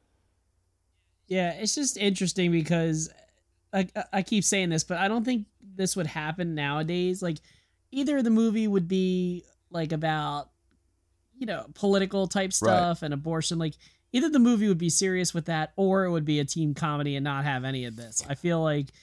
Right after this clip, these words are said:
Speaker 1: nowadays somebody wouldn't take their, uh, throwback teen comedy and then have abortion, a serious, like,
Speaker 2: I agree.
Speaker 1: teen pregnancy and abortion. Like, it is just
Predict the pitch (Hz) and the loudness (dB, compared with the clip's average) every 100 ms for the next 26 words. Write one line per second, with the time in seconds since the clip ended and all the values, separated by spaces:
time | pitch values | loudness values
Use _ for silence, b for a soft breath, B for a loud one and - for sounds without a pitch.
0 | b b 175 165 160 151 143 143 135 180 | b b -4 0 2 2 2 2 2 0
1 | 170 165 160 170 160 156 170 151 143 139 | 2 2 2 2 0 0 0 -2 -4 -6
2 | 135 135 _ _ _ _ 151 131 131 - | -6 -10 _ _ _ _ -8 -6 -4 0
3 | 160 165 156 160 143 151 - 180 170 160 | 4 4 4 2 0 -4 -6 0 2 2
4 | 151 147 - 170 160 151 139 131 127 _ | 0 -4 -4 -2 0 -2 -4 -6 -10 _
5 | 147 143 135 147 135 135 151 143 139 151 | -6 -4 -2 -2 -2 -2 -2 0 -2 -6
6 | 135 127 - 185 156 139 135 147 135 - | -4 0 2 2 2 0 0 -2 -4 0
7 | 226 226 120 110 110 190 165 175 160 147 | 2 4 4 4 4 4 2 2 0 0
8 | 135 156 143 151 143 139 147 139 139 127 | -2 -2 -4 -2 -2 0 -2 -2 -4 -6
9 | 135 123 151 160 147 - 151 139 - | -6 -4 0 2 0 -2 -4 -4 -4